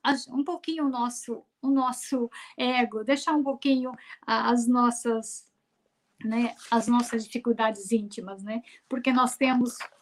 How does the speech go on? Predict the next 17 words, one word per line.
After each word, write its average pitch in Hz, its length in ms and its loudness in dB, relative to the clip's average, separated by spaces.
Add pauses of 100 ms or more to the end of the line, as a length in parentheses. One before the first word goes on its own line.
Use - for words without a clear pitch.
(260)
tanto, 320 600 2 (420)
tantos 294 300 0
livros, 285 600 -2
né? 269 300 0 (440)
Tanta, 277 680 2
é, 233 280 -2 (120)
a 226 100 -4
beleza 247 540 2
do 214 120 -4
Evangelho, 226 800 -4 (340)
né? 233 320 -10 (680)
É, 226 440 -2
os 233 120 0
ensinamentos 240 640 0
amorosos 226 540 0
de 233 60 -14
Cristo 269 560 -2